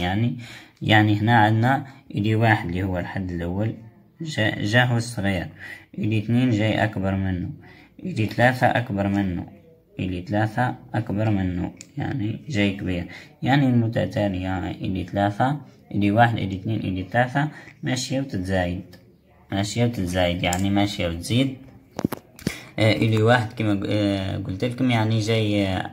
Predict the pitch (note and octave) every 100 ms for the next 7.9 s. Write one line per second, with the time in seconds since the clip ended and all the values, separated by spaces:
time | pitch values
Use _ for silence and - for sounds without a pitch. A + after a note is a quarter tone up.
0 | - A2+ - A2+ A2+ G#2 - G2+ F#2+ G2
1 | A#2+ D3 C#3+ C3 A2+ A#2 - C3 A#2+ A2
2 | G#2 G2+ F#2+ G2+ A2+ G#2+ G#2 C3 C3 A#2+
3 | - - G#2+ G2 - F#2+ F2 F2+ A#2+ C3+
4 | F3+ - - - - - C#3 C3 A2+ G2+
5 | G2+ G#2 - C3 C3 A#2 F#2 A#2+ A#2 A2
6 | A2+ G#2+ G2+ G2 G#2 A2 G2 G2 G#2 F#2
7 | - A#2+ B2 A2 F#2+ F#2 F2 E2+